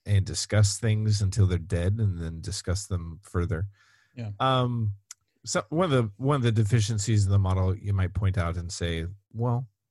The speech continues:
Speaker 1: it, it's slow moving. We live in a fast paced world." But I think we wanna look at problems that are a little deeper than that. So, um, I think one of the, one of the greatest dangers would be divisiveness,
Speaker 2: Uh-huh.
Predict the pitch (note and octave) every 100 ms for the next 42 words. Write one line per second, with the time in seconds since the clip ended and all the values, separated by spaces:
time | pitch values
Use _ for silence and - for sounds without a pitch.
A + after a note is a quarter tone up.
0 | _ - G2 G2+ G2 - D3 C3 A#2+ A2+
1 | G#2+ A2 G#2 G#2 F#2+ F#2 G2 F#2+ - E2
2 | F#2+ C3 C#2+ G2 - - _ _ _ -
3 | C3 C3 F3+ C3 B2+ A#2 A#2 G#2+ G2+ -
4 | - A2+ G#2+ G2+ G#2 G2+ G2 F#2+ G2+ G2
5 | F2+ E2+ E2 - - - A#2 G#2+ G#2 G#2
6 | - - A2 G#2+ G#2+ G2+ G2+ G2+ G2+ _
7 | _ - - _ _ F#4 D4 F#2+ F#2 G#2
8 | _ A#2+ A#2 G2+ F#2 E2+ - _ _ _
9 | _ _ A2 G#2+ A2 G#2 G2+ F#2 E2+ E2+
10 | F2+ F2+ E2+ E2+ G2+ A2 C3 D3 F#3+ -
11 | - _ _ _ - G#2 G#2+